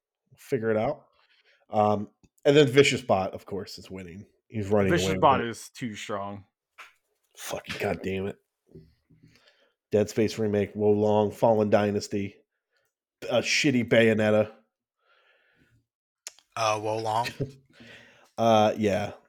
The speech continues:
Speaker 1: Which apparently people
Speaker 3: That's
Speaker 1: like.
Speaker 3: the Neo sequel, though, I think,
Speaker 1: Yeah,
Speaker 3: right?
Speaker 1: I think. Yeah, or it's by the Neo guys. Somebody tried to convince me that was like, he's like, "Oh, it's just like Onimusha." And I was like, "No, dude.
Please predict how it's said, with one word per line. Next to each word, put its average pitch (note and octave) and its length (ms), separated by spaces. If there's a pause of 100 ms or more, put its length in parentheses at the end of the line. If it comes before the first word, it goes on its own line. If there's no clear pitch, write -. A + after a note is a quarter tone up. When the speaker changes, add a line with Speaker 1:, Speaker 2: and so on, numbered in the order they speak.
Speaker 1:
Which C3+ 180
apparently A2 320
people - 320
Speaker 3:
That's - 200
Speaker 1:
like. G#3 120
Speaker 3:
the F#3+ 40 (140)
Neo G2+ 240 (180)
sequel, F#2+ 400
though, F#2+ 100 (180)
I G#2 80
think, A2 240
Speaker 1:
Yeah, G2+ 220
Speaker 3:
right? - 80
Speaker 1:
I G#2+ 40
think. F#2+ 380
Yeah, G2 300
or C#3 220
it's - 220 (240)
by G#2+ 140
the G2 100
Neo F#2+ 300
guys. G2 560 (1040)
Somebody E4 400
tried C#3+ 400
to C#3+ 80
convince A#2 480
me C#3+ 80
that A2 240
was G#2 160
like, G2+ 160
he's B2 180
like, C#3 180
"Oh, F3+ 120
it's C#3 100
just D#3+ 140
like E3 140
Onimusha." C#3+ 640
And A2+ 80
I - 20
was A#2 100
like, A#2 120
"No, A2 200
dude. D#2 280